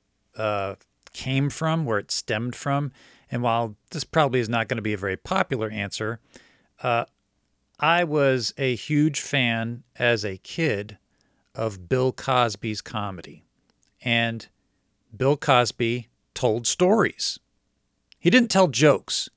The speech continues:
He told funny stories. And I actually wanted to be a comedian when I was thirteen. Like, that was my, my two choices for, like, occupations were comedian and inventor. Those are the two things I wanted to do.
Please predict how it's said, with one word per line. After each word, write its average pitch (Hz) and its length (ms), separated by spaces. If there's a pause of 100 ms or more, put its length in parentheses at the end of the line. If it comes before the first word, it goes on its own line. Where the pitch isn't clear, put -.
(140)
He 175 200
told 131 440 (100)
funny 127 460
stories. 113 640 (300)
And 135 200
I 160 180
actually 165 300
wanted 131 320
to 113 60
be 131 220
a 123 40
comedian 117 680 (180)
when 104 140
I 107 80
was 107 160
thirteen. 131 480
Like, 101 160
that 127 220
was 120 200
my, 113 380 (560)
my 131 160
two 170 240
choices 143 680
for, 117 400
like, 117 360 (140)
occupations 127 800
were 104 240 (280)
comedian 135 800 (240)
and 123 160
inventor. 117 600 (320)
Those 113 160
are 123 60
the 117 80
two 107 180
things 110 200
I 101 60
wanted 98 340
to 107 80
do. 95 180